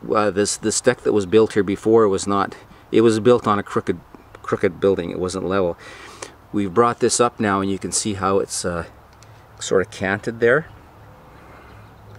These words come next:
And that's because we lifted the building and the deck stayed down, and it just kind of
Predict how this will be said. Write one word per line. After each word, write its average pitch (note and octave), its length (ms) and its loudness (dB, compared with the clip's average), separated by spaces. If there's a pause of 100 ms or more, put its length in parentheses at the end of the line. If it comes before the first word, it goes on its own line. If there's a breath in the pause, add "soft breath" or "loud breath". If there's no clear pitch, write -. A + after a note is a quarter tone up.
(580 loud breath)
And F#2 140 -8
that's G#2 200 0
because G#2 460 -2
we F#2 180 -2
lifted F#2+ 400 -4
the G2 60 -4
building G#2 480 2
and E2+ 120 -6
the E2 60 -6
deck F2+ 220 0
stayed F2+ 340 -4
down, F#2+ 260 0
and F2 180 -4
it - 140 -10
just - 200 -14
kind F#2+ 180 -6
of - 100 -12